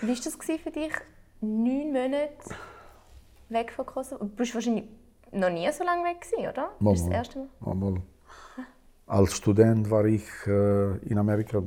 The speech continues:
Speaker 2: in zweiundachtzig. Ziel war, okay, ich gehe dort
Speaker 1: Mhm.
Speaker 2: und nachher ich schaue,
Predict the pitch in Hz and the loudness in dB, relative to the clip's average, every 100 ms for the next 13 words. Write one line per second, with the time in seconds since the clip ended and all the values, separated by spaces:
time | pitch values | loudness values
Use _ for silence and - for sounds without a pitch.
0 | - 101 98 95 92 85 104 101 98 127 | 0 0 2 2 -2 -2 0 2 2 -2
1 | - - - 165 151 143 - 139 - 139 | -8 2 8 12 12 12 12 8 12 12
2 | 123 107 127 120 120 165 120 123 117 117 | 12 12 12 12 10 8 4 4 4 4
3 | 117 117 - 113 113 113 | 4 2 2 6 8 6